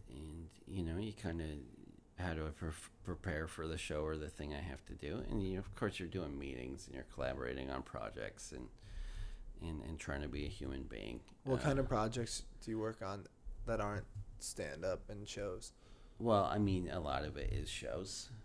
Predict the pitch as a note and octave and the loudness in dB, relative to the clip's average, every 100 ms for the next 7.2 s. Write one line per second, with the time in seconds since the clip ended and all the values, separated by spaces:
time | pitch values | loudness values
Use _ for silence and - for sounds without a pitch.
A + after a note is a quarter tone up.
0 | - B2+ G#2+ G2+ F#2+ E2 C2 D2+ D#2+ - | -4 2 4 4 2 0 0 0 -2 -10
1 | - F2+ E2+ - D#2+ D#2+ - G2 D#2+ C#2+ | -2 0 0 2 4 4 0 -2 0 0
2 | D#2+ - - - - - - - - G2+ | 0 -2 0 -2 -2 -6 -6 -8 -2 2
3 | F#2 D2 D2+ - E2+ D#2+ - - - - | 4 4 2 2 4 4 0 -6 -6 -4
4 | - - - - - - - - - - | -2 -2 -4 -6 -6 -8 -10 -12 -10 -8
5 | - G2 F#2+ E2+ D#2 D2 - D2+ D2+ C#2+ | -4 -4 -2 0 0 0 0 0 0 0
6 | - D#2+ D2 C#2+ C2+ B1+ E2 D2 - C#2+ | 0 0 2 2 2 2 0 -2 -2 -2
7 | C#2+ C#2 | 0 -2